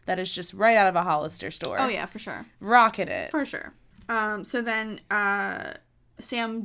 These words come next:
Speaker 2: does go to the diner.
Speaker 1: Mm-hmm.
Speaker 2: And she's working, and Ron-, Fiona shows up and is, like, so mean to Rhonda for no reason.
Speaker 1: For
Speaker 2: And
Speaker 1: no
Speaker 2: I'm like,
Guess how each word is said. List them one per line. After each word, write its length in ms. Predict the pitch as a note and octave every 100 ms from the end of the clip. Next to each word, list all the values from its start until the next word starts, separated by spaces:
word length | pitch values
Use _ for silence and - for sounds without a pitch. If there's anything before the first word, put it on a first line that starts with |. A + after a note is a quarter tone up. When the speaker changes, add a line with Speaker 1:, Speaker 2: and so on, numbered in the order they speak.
| G3+
Speaker 2:
does 240 | A3+ A#3
go 140 | A3 G3+
to 60 |
the 80 | G#3
diner. 400 | G3 - G2 - -
Speaker 1:
Mm-hmm. 400 | A3 A#3 F3+ F3+ - - - _ -
Speaker 2:
And 300 | F3 F3 F#3+
she's 160 | G#3+
working, 720 | A3 G#3+ A3 G#3+ G#3 G#3 G#3
and 240 | - G#3 G#3
Ron-, 240 | G3 G3+
Fiona 440 | - - D4 F4
shows 380 | - - C4+ G#3+
up 160 | G3+ G3+
and 100 | G#3
is, 80 | G#3+
like, 120 | A3
so 240 | - B3
mean 280 | C#4+ A#3+ A3+
to 100 | A#3+
Rhonda 320 | F#3+ E3+ F3+
for 100 | G3
no 80 | F#3
reason. 280 | F3+ A3+ A#3
Speaker 1:
For 40 |
Speaker 2:
And 80 | C4+
Speaker 1:
no 80 | C#4+
Speaker 2:
I'm 100 | C#4+
like, 80 | -